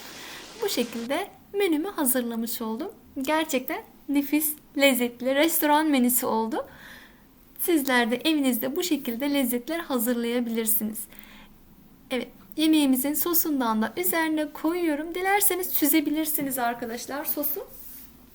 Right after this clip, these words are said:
Ben gerek duymadım. Bu şekilde hemen üzerine gezdirdim bir kepçe. Yanına da mevsim salatası yaptım. Bol yeşillikli, çilekli.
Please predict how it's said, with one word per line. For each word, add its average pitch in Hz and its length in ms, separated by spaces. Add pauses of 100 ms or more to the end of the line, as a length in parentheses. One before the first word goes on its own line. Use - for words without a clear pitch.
(440)
Ben 349 220
gerek 311 360
duymadım. 311 380 (120)
Bu 415 60
şekilde 262 500 (600)
hemen 277 440
üzerine 262 580 (1500)
gezdirdim 247 680
bir 302 140
kepçe. 302 480 (580)
Yanına 359 280
da 320 220 (480)
mevsim 359 380
salatası 262 500
yaptım. 247 420
Bol 359 140
yeşillikli, 277 920
çilekli. 269 580